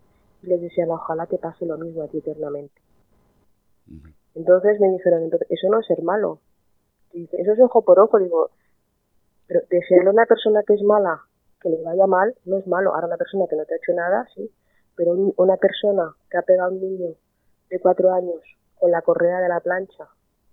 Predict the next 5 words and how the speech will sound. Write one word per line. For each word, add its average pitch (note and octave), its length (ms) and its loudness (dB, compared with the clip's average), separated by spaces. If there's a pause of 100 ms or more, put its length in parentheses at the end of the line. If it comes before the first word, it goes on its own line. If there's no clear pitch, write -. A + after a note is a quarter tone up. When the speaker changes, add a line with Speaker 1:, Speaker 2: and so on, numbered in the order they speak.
(180)
Speaker 1:
durante E3+ 500 -2 (800)
muchos F3 720 -4
años F3+ 320 -4 (140)
porque F3 360 0
sí, B3 160 -6